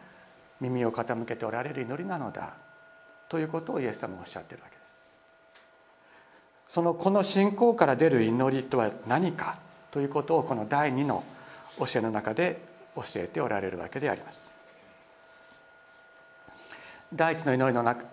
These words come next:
教えの中では、希望を失わずに祈り続けること、いつも祈ることを教えておられます。何を祈るのかというとですね、神の義が行われることを祈る。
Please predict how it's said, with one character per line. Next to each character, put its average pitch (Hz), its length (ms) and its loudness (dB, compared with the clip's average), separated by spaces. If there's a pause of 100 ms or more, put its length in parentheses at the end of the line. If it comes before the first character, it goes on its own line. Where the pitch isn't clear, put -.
(120)
教 147 120 4
え - 20 4
の 135 80 4
中 135 180 2
で 110 80 4
は、 117 320 4 (460)
希 147 140 2
望 151 120 6
を 156 40 8
失 151 240 2
わ 143 100 6
ず 147 100 2
に 147 100 4
祈 143 180 4
り 139 60 -2
続 139 240 -6
け 156 100 2
る 135 60 0
こ 113 140 -6
と、 - 120 -12 (360)
い 180 80 0
つ - 100 -2
も 135 120 4
祈 147 120 6
る 139 60 4
こ 120 160 2
と 160 160 4
を 110 420 0
教 113 100 2
え 101 40 2
て - 80 -2
お 98 60 0
ら 90 80 -2
れ 82 80 -10
ま - 80 -18
す。 - 180 -20 (1300)
何 160 260 6
を 131 40 6
祈 135 140 4
る 131 60 4
の 123 80 2
か 107 140 0
と 104 100 -4
い 98 60 0
う 95 40 -4
と 98 120 0
で 90 80 -6
す - 120 -10
ね、 90 220 -8 (1080)
神 233 320 2
の 131 200 4
義 220 220 2
が - 140 6
行 120 240 2
わ 117 180 2
れ 110 80 -2
る 110 80 -2
こ 104 160 -4
と 165 140 -6
を 196 120 -6
祈 - 80 -10
る。 104 60 -14